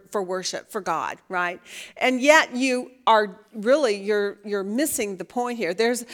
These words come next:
let me tell you about the God, you have a plaque.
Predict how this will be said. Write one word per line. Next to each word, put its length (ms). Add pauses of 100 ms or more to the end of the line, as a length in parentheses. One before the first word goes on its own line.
(180)
let 140
me 80
tell 240
you 140
about 220
the 60
God, 480 (220)
you 60
have 100
a 60
plaque. 640